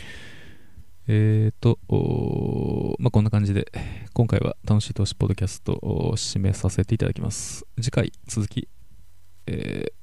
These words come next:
お伝え申し上げますね。もし何か、あのー、これをお聞きになってですね、こんな、あー、お、お話聞きたいよとか、あの、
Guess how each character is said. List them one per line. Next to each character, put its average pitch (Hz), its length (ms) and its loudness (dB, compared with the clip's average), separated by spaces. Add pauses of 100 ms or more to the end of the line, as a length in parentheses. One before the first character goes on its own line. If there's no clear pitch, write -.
(100)
お 117 80 0
伝 101 220 2
え 95 100 4
申 - 20 2
し - 80 -2
上 98 60 2
げ 101 60 0
ま 98 80 2
す - 100 -8
ね。 95 140 -2 (320)
も 156 60 2
し - 100 0
何 151 120 0
か、 - 160 0 (600)
あ 104 100 4
の 98 580 4
ー、 - 100 -16 (1040)
こ - 100 4
れ 110 60 8
を 104 40 8
お 107 60 4
聞 - 120 -6
き 110 120 0
に 110 80 2
な 110 100 2
っ 113 40 0
て - 100 -2
で - 80 0
す - 120 -6
ね、 92 300 -2
こ 107 140 0
ん 104 80 2
な、 101 380 4 (600)
あ - 80 -4
ー、 - 640 -4 (340)
お、 - 180 0
お 107 40 4
話 101 400 2
聞 - 20 -6
き - 240 -14
た 104 100 6
い 98 100 4
よ 98 120 4
と - 100 -2
か、 98 240 0
あ 98 40 2
の、 - 460 -2